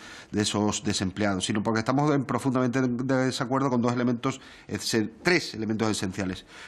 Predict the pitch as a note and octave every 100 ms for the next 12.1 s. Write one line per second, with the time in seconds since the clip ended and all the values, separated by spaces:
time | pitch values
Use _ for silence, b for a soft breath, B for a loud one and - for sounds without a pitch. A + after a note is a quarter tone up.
0 | - B2 C#3 F3+ - A#2 A2 A2+ A#2 A#2
1 | C#3 D3 C3+ B2+ A2+ G#2 G#2 B2 C3 B2+
2 | A2 G2+ F#2 F#2+ A#2 G#2+ G2 F#2+ G2+ G2
3 | F#2+ A2+ A2+ A2+ A2 - A2 A2 G2+ G2+
4 | G#2 A2 A#2+ A2+ - G#2+ G#2+ G2 G2+ G#2
5 | G2+ A2 B B B - G2+ G#2 G2+ F#2
6 | B B - G#2 F#2 F#2 F2+ F2+ D3 C3
7 | A2+ G#2+ G2 G2 F2+ F2 B B B B
8 | - A#2 B2+ C3 C#3+ C#3+ C#3+ E3 - -
9 | - - - C3 A2+ C3 B2 A#2 - -
10 | - - - - _ - - _ - -
11 | - C#3+ D#3+ E3 - C3 A2 D3 E3+ F#3